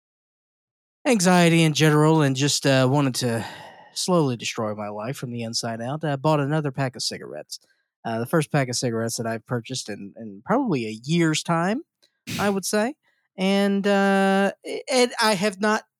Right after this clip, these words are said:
I still have the same pack. So I haven't, and it's been over a week. So, you know, been slowly, slowly,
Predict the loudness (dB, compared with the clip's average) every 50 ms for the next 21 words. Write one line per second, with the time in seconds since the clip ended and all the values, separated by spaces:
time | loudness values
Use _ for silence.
0 | _ 0 2 2 2 2 2 2 4 4 4 4 2 2 2 0 -2 -2 0 2
1 | 2 2 2 0 0 2 2 2 0 -2 _ _ _ _ _ _ _ _ _ _
2 | _ _ _ _ -6 -2 2 2 2 4 4 2 2 2 0 -2 -2 -2 -2 -2
3 | -2 0 0 2 4 4 4 4 2 2 2 2 2 0 0 -2 -6 -8 -4 -2
4 | 0 2 2 2 2 0 -2 -6 _ _ _ _ _ -10 -8 -6 -4 -4 -4 -4
5 | -4 -2 -2 0 0 0 0 2 2 2 2 0 0 -2 -4 -6 -8 _ _ _
6 | _ _ _ -10 -4 0 2 4 4 4 2 0 -2 -2 -6